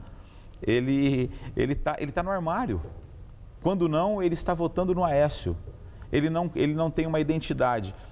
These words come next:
O desafio é, nós vamos em vinte dias, é, criar essa identidade, conseguir, conseguir tocar o coração deste, o coração e a consciência desse cidadão que pode perceber facilmente que existia um Brasil e existe um outro Brasil hoje.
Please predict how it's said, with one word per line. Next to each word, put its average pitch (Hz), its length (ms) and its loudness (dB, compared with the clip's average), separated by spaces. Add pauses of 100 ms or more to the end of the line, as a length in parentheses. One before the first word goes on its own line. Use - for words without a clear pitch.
(280)
O 139 80 4
desafio 151 480 2
é, 104 200 4
nós 123 200 2
vamos 151 240 2
em 131 100 4
vinte 123 300 0
dias, 95 560 2 (380)
é, 87 760 4 (1120)
criar 147 400 2
essa 104 180 -4
identidade, 87 720 0 (520)
conseguir, 143 680 2 (220)
conseguir 135 400 0
tocar 117 380 0
o 107 80 0
coração 117 720 0 (320)
deste, 101 560 0
o - 40 -2
coração 123 480 2
e 147 40 4
a 139 40 2
consciência 117 480 0
desse 123 200 0
cidadão 107 640 2 (220)
que - 100 0
pode 151 420 0
perceber 104 440 2
facilmente 107 720 -2
que 123 200 0
existia 123 400 2
um 147 100 4
Brasil 117 340 2
e - 20 2
existe 110 300 0
um 131 100 4
outro 175 240 2
Brasil 92 400 2
hoje. 87 300 -2